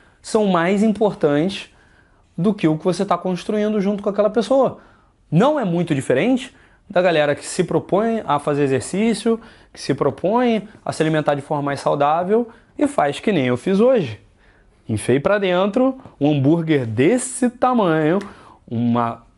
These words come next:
uma quantidade legal de batata frita e uns seis a oito nuggets. O Vini me ajudou. Pra ser justo, o Vini me ajudou, eu não, eu não comi isso tudo sozinho.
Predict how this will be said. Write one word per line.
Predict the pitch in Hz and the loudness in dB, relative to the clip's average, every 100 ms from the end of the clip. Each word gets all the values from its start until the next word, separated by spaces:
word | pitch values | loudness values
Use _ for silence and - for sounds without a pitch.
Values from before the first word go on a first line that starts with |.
| - | -16
uma | 185 120 117 | -8 -6 -4
quantidade | - 135 - 143 226 247 | -4 -6 -2 0 0 0
legal | 233 208 196 | 2 0 0
de | |
batata | 190 185 180 | -2 0 -2
frita | 175 147 202 233 247 254 - - - - - | -2 0 2 2 2 0 -6 -20 -20 -18 -4
e | 131 175 208 | 0 2 2
uns | 208 196 - - | 2 0 -2 -8
seis | - - 175 247 240 | -6 0 2 2 4
a | |
oito | 214 220 262 | 4 2 2
nuggets. | 247 247 160 - - - - - _ _ _ _ _ | 2 2 0 -4 -12 -20 -20 -20 _ _ _ _ _
O | 233 | 0
Vini | 294 302 | 4 4
me | 294 | 4
ajudou. | 226 220 170 - - _ _ _ _ _ _ - | 2 2 0 -2 -18 _ _ _ _ _ _ -6
Pra | 185 | -2
ser | 233 | 2
justo, | 175 156 131 | 2 2 0
o | |
Vini | 156 196 | -2 0
me | |
ajudou, | 196 170 143 143 151 | 0 0 0 2 2
eu | 156 | 0
não, | 156 151 | -2 -2
eu | |
não | 160 | -2
comi | 160 170 | -2 -6
isso | 170 | -6
tudo | - 160 | -6 -4
sozinho. | 156 151 143 | -2 -2 -4